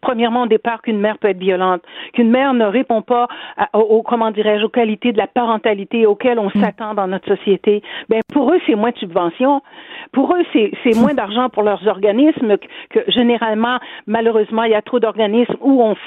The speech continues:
Speaker 1: on, on invente des organismes pour détruire tout simplement la famille, parce que dans ces organismes-là, tous les hommes sont des cochons et tous les hommes sont mal vus. Alors, c'est le but. Si je prends encore une fois l'ucam, euh, vous, puis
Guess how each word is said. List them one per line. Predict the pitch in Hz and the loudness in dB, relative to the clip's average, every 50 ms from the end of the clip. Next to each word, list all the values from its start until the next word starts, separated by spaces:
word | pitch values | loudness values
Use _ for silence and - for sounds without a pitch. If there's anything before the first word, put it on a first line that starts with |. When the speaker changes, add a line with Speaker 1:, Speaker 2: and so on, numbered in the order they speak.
| - | -2
Speaker 1:
on, | - 214 214 202 - | 0 0 0 0 0
on | 202 196 208 196 | 0 0 2 2
invente | 208 214 202 196 247 277 311 320 262 | 2 2 0 0 0 0 0 0 2
des | 254 247 220 | 2 2 2
organismes | 254 240 233 233 226 220 240 262 240 - | 2 0 0 0 2 2 2 0 0 0
pour | - 208 190 | -2 -2 0
détruire | 180 214 220 - - 240 247 254 | 0 0 -2 0 2 2 2 2
tout | 247 - - - | 0 -2 -2 -2
simplement | 226 202 - 214 196 202 214 220 214 - - - - - - | -2 0 0 0 0 0 0 -2 -4 -6 -10 -18 -18 -8 -4
la | 196 208 170 | -2 -2 -2
famille, | - - 226 220 254 302 320 320 320 302 240 196 180 190 - _ - | -2 -2 -2 2 4 4 6 6 4 4 4 2 0 0 -4 _ -4
parce | - 220 202 - | -4 -4 -2 0
que | - 220 | 0 0
dans | 196 226 240 - - | 0 0 -2 -2 -4
ces | 240 214 - | -4 -2 -2
organismes-là, | 240 214 220 220 208 208 202 - 202 190 196 214 208 | -2 0 0 -2 0 -2 -4 -2 -2 0 0 0 0
tous | - - - 202 | -2 0 0 2
les | 196 185 | 2 2
hommes | 208 208 190 | 0 -2 -2
sont | - 208 185 | -4 -2 -2
des | 175 190 | 0 0
cochons | - 190 185 - - 208 208 196 - - - - - | 0 0 -2 0 0 -2 -2 -2 -6 -12 -18 -12 -8
et | 196 196 | -8 -8
tous | - 214 208 | -4 0 2
les | 208 196 185 | 2 2 2
hommes | 208 208 196 | 0 -2 0
sont | - 185 | 0 0
mal | 180 185 180 185 | 2 2 0 0
vus. | 190 226 285 320 320 320 - - - - - - - | 2 4 6 6 4 4 0 -6 -20 -20 -14 -8 -2
Alors, | 202 202 208 202 208 - - - | 0 2 2 2 2 -2 -2 -2
c'est | 254 254 | 0 2
le | 240 233 214 | 4 2 2
but. | 175 208 294 339 339 294 - - - - - - - - | 2 4 4 4 4 2 0 -4 -20 -20 -20 -20 -6 0
Si | - 311 294 | 2 2 2
je | - - | 0 -2
prends | - 320 339 330 277 | 0 2 2 2 2
encore | 233 - 247 233 226 | 2 0 0 0 0
une | 208 190 | -2 -2
fois | - - 269 262 | 0 0 0 0
l'ucam, | 247 214 190 - 240 247 262 269 254 202 175 170 - - - - - - | 0 -2 -2 -2 -2 0 0 0 -2 -4 -6 -10 -14 -18 -20 -16 -12 -10
euh, | 180 160 | -10 -8
vous, | 175 196 - _ - - | -8 -12 -12 _ -14 -8
puis | - 208 185 | -6 -6 -6